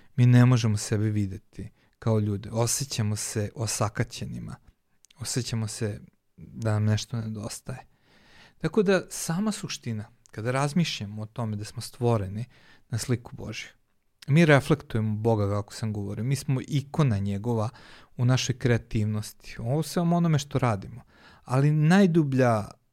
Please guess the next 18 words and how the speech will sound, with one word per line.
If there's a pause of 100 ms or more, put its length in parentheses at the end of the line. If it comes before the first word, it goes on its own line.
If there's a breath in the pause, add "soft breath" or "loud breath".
(200)
najdublji
element (100)
toga
da
mi
predstavljamo
Boga, (480 soft breath)
da
smo
ikona
Božja, (340 loud breath)
jeste
u
našoj
sposobnosti
da
gradimo (120)
odnose